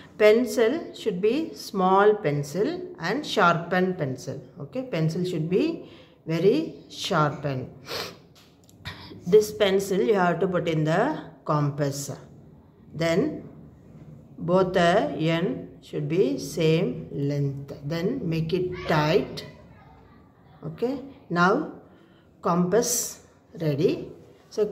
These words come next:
sc-, scale is here. <clears throat> Compass point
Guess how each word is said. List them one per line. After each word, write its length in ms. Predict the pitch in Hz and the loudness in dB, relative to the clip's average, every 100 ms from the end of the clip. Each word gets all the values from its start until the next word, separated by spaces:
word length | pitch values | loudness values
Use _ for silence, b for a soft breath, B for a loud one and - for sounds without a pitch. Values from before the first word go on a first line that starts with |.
| - | -6
sc-, 340 | - - - - - - | -16 -16 -18 -20 -20 -20
scale 420 | - - 208 208 | -2 4 6 8
is 160 | 214 185 | 6 4
here. 460 | 160 156 262 269 - b b b b | 0 0 -2 -6 -16 b b b b
<clears throat> 760 | - - - 311 302 - - - | -16 -14 0 4 4 2 -4 -2
Compass 500 | 196 196 185 254 254 | 0 0 2 0 0
point 640 | - 190 170 202 285 - | 0 0 2 0 -2 -8